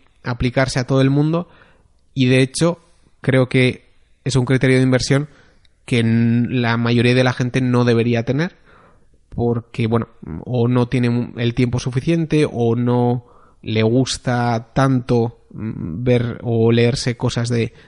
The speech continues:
de compañías y, por lo tanto, esta es una visión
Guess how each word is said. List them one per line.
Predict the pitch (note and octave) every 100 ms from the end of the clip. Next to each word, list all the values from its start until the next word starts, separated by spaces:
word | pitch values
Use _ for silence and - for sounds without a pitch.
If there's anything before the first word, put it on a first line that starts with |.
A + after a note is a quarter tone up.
| -
de | C3
compañías | C3 C3 C#3 D#3 E3+ - - - - -
y, | B2
por | B2+
lo |
tanto, | C3+ C#3+ D#3 - _ _ _
esta | C#3 - C3+
es | C3+
una | C3+
visión | C3+ D#3 B2+